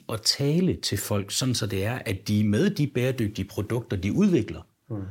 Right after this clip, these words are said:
Speaker 1: rent faktisk kan få folk til at få en følelse af, at de gør noget godt ved at købe de her produkter?
Speaker 2: Jamen, for det, for det første, ja, nu skal jeg jo ikke hjælpe folk med at markedsføre deres, øh, produkter,
Speaker 1: Nej,
Speaker 2: men
Speaker 1: men
Speaker 2: jeg,
Speaker 1: der
Speaker 2: men jeg, men jeg, men jeg kan sige,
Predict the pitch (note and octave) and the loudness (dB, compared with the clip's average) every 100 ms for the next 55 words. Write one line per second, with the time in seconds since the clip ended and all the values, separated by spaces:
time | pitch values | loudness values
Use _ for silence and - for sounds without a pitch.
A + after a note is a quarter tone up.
0 | - - D#3+ D#3+ - C3+ - G#2+ - G#2+ | -12 -2 0 0 0 -2 0 -2 -2 -4
1 | A2 G#2+ A2 - B2 - - A#2+ C3 - | -4 -2 -6 -4 -6 -6 -4 -2 -2 -4
2 | G#2 - A#2+ B2+ - C#3 C#3 B2 F#2+ G2+ | -6 -4 -4 -4 -4 -4 -2 -4 -4 -6
3 | - - _ A2 B2 C3 C3 A#2+ D3 A#2+ | -10 -20 _ -4 0 0 0 -2 -4 -2
4 | G#2 - G#2 - F#2 - F#2+ F#2+ - - | -4 -2 -4 -2 -4 -6 -8 -8 -8 -16
5 | - - - - _ - - - G2 F2+ | -16 -20 -20 -20 _ -16 -14 -8 -6 -4
6 | - F2+ - A2+ - - - - G2 G2+ | -6 -10 -10 -2 2 2 -2 0 0 2
7 | - A#2 C3+ - - G2 A2+ A#2 A#2+ G#2 | 2 2 0 -6 -2 0 0 2 2 4
8 | A#2+ G#2+ G#2+ - G2+ G#2 G2 F2+ G#2+ C3+ | 2 2 0 0 -2 -2 -2 -2 -4 -2
9 | G2+ F#2 - F#2 - F#2+ F#2+ - - B2+ | -2 -2 -2 -4 -4 -6 -6 -6 -2 -2
10 | C#3 - C#3+ A#2+ C3 C#3 D3+ D3+ D3+ C#3 | 0 -2 2 4 4 6 6 6 4 4
11 | A#2+ C3+ A#2+ A2 G#2+ - E3+ G3+ | 2 0 2 2 0 0 2 2